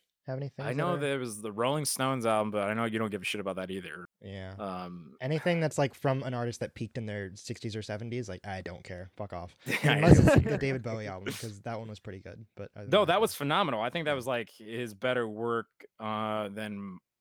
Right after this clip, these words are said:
Speaker 2: majority of, like, the post nineties stuff. I mean, he did some good stuff in post nineties for sure, but, like, to me, that was his best post nineties thing. I even say it's better than his nineties stuff 'cause I don't even remember really most of his nineties stuff other than that one collab he did with Mickey Rourke.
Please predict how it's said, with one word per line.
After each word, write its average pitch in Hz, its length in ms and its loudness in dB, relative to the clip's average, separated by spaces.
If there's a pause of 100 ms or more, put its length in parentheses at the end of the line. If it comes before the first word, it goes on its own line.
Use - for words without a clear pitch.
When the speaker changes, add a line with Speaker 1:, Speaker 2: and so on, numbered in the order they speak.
(440)
Speaker 2:
majority 113 720 -2
of, 101 120 -8
like, 98 240 -6 (120)
the 95 200 -4 (640)
post - 280 -6
nineties 90 300 -14
stuff. - 160 -12
I - 40 -10
mean, 143 160 0
he 135 140 -2 (100)
did 240 140 -4
some 156 160 -2
good 123 160 4
stuff - 220 4
in 101 160 0 (380)
post 143 280 6
nineties 90 380 -8
for 107 120 -10
sure, 131 240 -4
but, 95 200 -8
like, 98 240 -6
to 113 80 -4
me, 123 160 2
that 107 140 4
was 98 160 -4
his 95 220 -12
best - 380 -2 (100)
post 113 220 -4
nineties 92 340 -12
thing. - 100 -18 (380)
I 233 60 8
even 285 180 2
say 175 160 6
it's 123 120 -4
better 151 220 4
than 120 80 2
his 104 140 -4
nineties 110 380 -4
stuff 95 180 -10
'cause 104 160 -8
I 113 80 0
don't 160 120 -2
even 123 160 -2
remember 107 500 -4
really 110 280 -2
most 101 220 -8
of 95 80 -14
his 98 100 -12
nineties 98 360 -10
stuff 98 280 -10
other 104 200 -6
than 104 80 -8
that 101 200 -6
one 104 180 -8
collab 104 480 -2
he 107 80 -4
did 101 140 -6
with 95 100 -20
Mickey 95 240 -14
Rourke. 107 340 -6